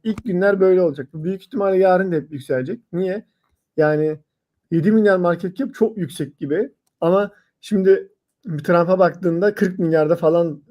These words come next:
kaçtı ya Trump'ın market cap'i? Kırk milyar olmuş muydu?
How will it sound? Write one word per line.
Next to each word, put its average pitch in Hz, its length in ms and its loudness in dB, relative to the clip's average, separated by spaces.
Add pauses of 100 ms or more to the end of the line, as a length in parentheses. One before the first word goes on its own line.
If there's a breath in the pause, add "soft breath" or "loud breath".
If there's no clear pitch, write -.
(120)
kaçtı 180 340 -6
ya 165 120 0
Trump'ın 147 300 -6
market 135 280 -10
cap'i? 147 220 -12
Kırk - 260 -12
milyar 165 200 0
olmuş 185 300 -2
muydu? 143 260 -4